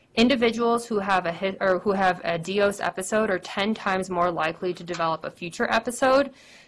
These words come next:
And kind of my catchphrase is be proactive and not reactive. So ensuring individuals are on prophylactic bowel regimens, evaluating dehydration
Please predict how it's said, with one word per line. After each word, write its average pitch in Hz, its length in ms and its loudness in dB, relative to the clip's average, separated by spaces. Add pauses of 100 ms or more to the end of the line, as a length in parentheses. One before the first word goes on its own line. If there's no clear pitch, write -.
(100)
And 185 100 -2
kind 220 160 2
of 202 60 2
my 190 180 6
catchphrase 214 760 0
is 180 200 -2
be 185 400 0
proactive 196 760 2
and 180 100 -2
not 180 240 0
reactive. 226 760 0 (180)
So 208 220 2
ensuring 226 440 0
individuals 196 680 -2
are 185 160 2
on 180 140 0
prophylactic 202 760 -2
bowel 190 280 6
regimens, 165 600 -4 (580)
evaluating 220 960 2
dehydration 185 1080 -4